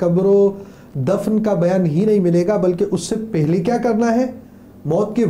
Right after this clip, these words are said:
वक्त क्या करना है, इंतकाल हो जाए तो क्या करना है और बाद इंतकाल क्या करना है, ये भी आप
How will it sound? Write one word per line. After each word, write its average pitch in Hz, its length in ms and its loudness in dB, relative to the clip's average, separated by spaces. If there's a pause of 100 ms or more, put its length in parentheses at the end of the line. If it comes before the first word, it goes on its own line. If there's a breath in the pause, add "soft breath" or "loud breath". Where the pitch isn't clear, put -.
वक्त - 280 -4
क्या 240 160 -2
करना 226 360 0
है, 240 300 0 (300 loud breath)
इंतकाल 175 500 0
हो 156 220 2
जाए 202 200 0
तो 226 140 0
क्या 226 160 0
करना 220 320 2
है 233 160 2
और 214 260 -2 (120)
बाद 285 280 2
इंतकाल 196 420 0
क्या 160 180 -2
करना 123 280 -6
है, 127 160 -10 (300)
ये 202 160 2
भी 220 120 0
आप 170 380 -2